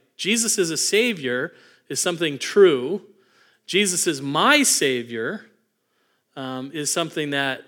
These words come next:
saves me, <laughs> right, to know that. Um, and, and that's, you know, I've told the story, I think, of John Wesley. That was his experience. T-, an evangelist was talking to him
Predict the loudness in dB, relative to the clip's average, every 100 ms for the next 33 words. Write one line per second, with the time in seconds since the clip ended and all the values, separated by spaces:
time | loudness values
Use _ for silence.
0 | _ -10 -4 -2 -4 -8 -2 0 0 -4
1 | -12 -18 _ _ -10 -10 -10 -10 -8 -8
2 | -10 -14 -18 _ _ _ _ _ _ _
3 | _ _ -18 -16 -16 -16 -16 -18 -20 -16
4 | -12 -10 -8 -6 -6 -8 -8 -8 -8 -6
5 | -8 -8 -10 -6 -4 -4 -8 -12 -12 -12
6 | -12 -8 -8 -8 -10 -12 -12 -12 -10 -8
7 | -10 -12 -12 -6 -6 -6 -10 -14 -14 -12
8 | -10 -8 -8 -8 -8 -10 -12 -12 -12 -12
9 | -14 -14 -14